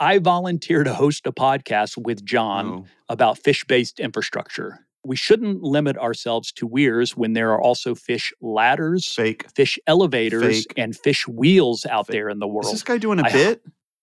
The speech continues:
Speaker 1: What?
Speaker 2: Is this a bit? What, what's he talking about? Fish wheels? Fish elevators?
Speaker 1: No, no. Those are, those are things. Um,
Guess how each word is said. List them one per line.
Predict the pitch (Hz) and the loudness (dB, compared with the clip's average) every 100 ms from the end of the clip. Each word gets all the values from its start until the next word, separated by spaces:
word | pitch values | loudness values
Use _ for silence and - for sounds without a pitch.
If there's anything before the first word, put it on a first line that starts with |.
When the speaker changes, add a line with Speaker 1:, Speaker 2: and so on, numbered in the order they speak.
| _ _ _ _ _ _ _ _ _ _ - | _ _ _ _ _ _ _ _ _ _ -8
Speaker 1:
What? | 196 143 151 233 - - | 0 4 4 2 -8 -14
Speaker 2:
Is | 170 | -8
this | 170 | -4
a | |
bit? | 143 127 156 - _ _ _ | 0 2 2 0 _ _ _
What, | 139 175 156 | -6 -4 -4
what's | 185 | -6
he | 196 | -4
talking | 170 143 120 | -2 0 0
about? | 95 - | -2 -4
Fish | - - 160 - | -10 -6 -4 -2
wheels? | 175 196 202 196 | 2 4 2 -2
Fish | - 170 180 | 0 2 2
elevators? | - 175 185 190 208 202 - - | 2 2 2 2 2 0 -8 -12
Speaker 1:
No, | 147 131 180 254 110 92 | -6 2 2 4 0 0
no. | 131 196 120 | 2 4 2
Those | 107 139 147 | 2 2 4
are, | 156 143 | 2 4
those | 143 151 | 2 2
are | 151 | 2
things. | 131 175 143 107 - - _ _ _ _ _ _ _ | 0 -2 -2 -6 -16 -18 _ _ _ _ _ _ _
Um, | - | -10